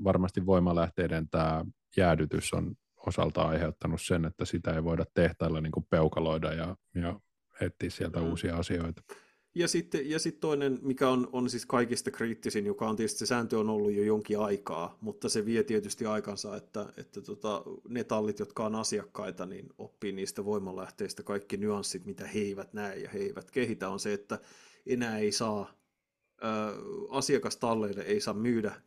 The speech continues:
Speaker 2: heikompaa versiota samasta voimalähteestä, koska ennen vanhaan se aina meni niin, että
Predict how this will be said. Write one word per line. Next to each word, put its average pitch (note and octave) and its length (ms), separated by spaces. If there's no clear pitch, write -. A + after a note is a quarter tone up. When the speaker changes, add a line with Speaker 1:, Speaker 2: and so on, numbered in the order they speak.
Speaker 2:
heikompaa G#2+ 560
versiota G2 540
samasta F#2 500
voimalähteestä, E2+ 760
koska G2+ 280
ennen G#2+ 280
vanhaan F#2 420
se G2 120
aina F#2+ 200
meni G2 280
niin, G2+ 280
että - 280